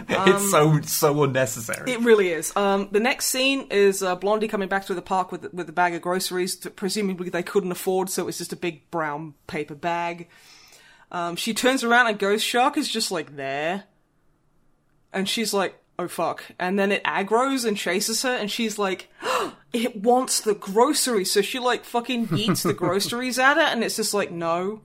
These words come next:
Speaker 1: It turns out it does not want
Speaker 2: It doesn't
Speaker 1: the
Speaker 2: want
Speaker 1: groceries.
Speaker 2: vegetables and ramen. It just runs after her, and she gets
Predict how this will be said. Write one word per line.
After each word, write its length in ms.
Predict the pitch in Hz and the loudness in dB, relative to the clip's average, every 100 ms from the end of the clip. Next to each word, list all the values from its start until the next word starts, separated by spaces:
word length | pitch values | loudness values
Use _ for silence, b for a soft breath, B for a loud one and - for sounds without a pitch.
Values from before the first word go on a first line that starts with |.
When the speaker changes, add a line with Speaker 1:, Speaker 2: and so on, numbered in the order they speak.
| _ | _
Speaker 1:
It 180 | 127 - | -2 0
turns 240 | 127 117 | 0 2
out 120 | - | 2
it 120 | 123 | 0
does 200 | 113 113 | -2 -2
not 180 | 104 104 | -2 -2
want 100 | - | 0
Speaker 2:
It 120 | 214 220 | 2 4
doesn't 320 | 233 240 202 | 4 4 4
Speaker 1:
the 40 | |
Speaker 2:
want 160 | 220 214 | 4 4
Speaker 1:
groceries. 200 | 202 226 | 4 4
Speaker 2:
vegetables 460 | - 226 233 233 226 | 2 -2 0 2 0
and 100 | 196 | 2
ramen. 460 | 185 190 226 269 262 | 2 4 2 2 4
It 180 | 220 | 4
just 220 | 220 240 208 | 4 -2 -4
runs 400 | 180 214 208 220 | 0 2 2 0
after 320 | 202 220 220 | 0 -2 -2
her, 300 | 220 226 233 b b b | -2 -2 -4 b b b
and 340 | 202 202 202 190 | 0 0 0 -2
she 200 | - 220 | -4 -2
gets 340 | 175 190 - | 2 0 0